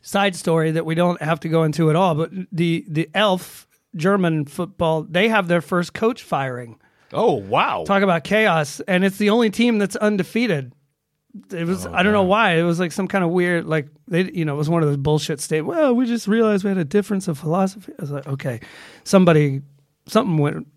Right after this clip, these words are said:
Speaker 2: Yeah.
Speaker 1: something went south."
Speaker 2: <laughs>
Speaker 1: You don't, you don't fire a coach that
Speaker 2: Yeah,
Speaker 1: hasn't
Speaker 2: fuck
Speaker 1: lost a
Speaker 2: somebody
Speaker 1: game
Speaker 2: up.
Speaker 1: yet. Um,
Speaker 2: Maybe some, uh, footage came up of a, of a Sieg Heil or some shit.
Speaker 1: Yeah.
Speaker 2: <laughs>
Speaker 1: Yeah.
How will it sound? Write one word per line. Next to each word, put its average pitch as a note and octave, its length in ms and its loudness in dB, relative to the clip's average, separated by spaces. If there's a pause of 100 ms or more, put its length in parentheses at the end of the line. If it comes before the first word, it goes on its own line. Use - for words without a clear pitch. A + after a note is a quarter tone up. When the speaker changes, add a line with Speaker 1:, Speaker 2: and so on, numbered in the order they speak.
Speaker 2:
Yeah. F2 400 -10
Speaker 1:
something G#3+ 240 0
went F3 180 0
south." F#3+ 380 0
Speaker 2:
<laughs> C3 580 0
Speaker 1:
You G#3 60 0
don't, G#3+ 320 0
you G#3 100 -2
don't G#3+ 260 0
fire G3 340 2
a E3 60 -2
coach E3+ 300 0
that F#3 80 -4
Speaker 2:
Yeah, D#3 160 2
Speaker 1:
hasn't E3+ 220 0
Speaker 2:
fuck F3+ 60 -2
Speaker 1:
lost E3+ 180 2
a - 20 -6
Speaker 2:
somebody - 200 0
Speaker 1:
game E3 120 2
Speaker 2:
up. D#3+ 40 0
Speaker 1:
yet. D3 180 -2 (680)
Um, D#3 400 0
Speaker 2:
Maybe A2+ 300 2
some, G#2 240 -2
uh, F#2+ 160 0
footage G#2+ 400 -2
came F#2 260 -4
up F2 180 -6
of D#2+ 180 -10
a, D#2+ 120 -10 (420)
of E2+ 100 -12
a F2 60 -10
Sieg G#2 260 0
Heil F#2+ 360 0
or E2 60 -8
some D#2+ 160 -12
shit. - 260 -18 (160)
Speaker 1:
Yeah. E3 460 4
Speaker 2:
<laughs> - 60 -2 (920)
Speaker 1:
Yeah. D3+ 240 4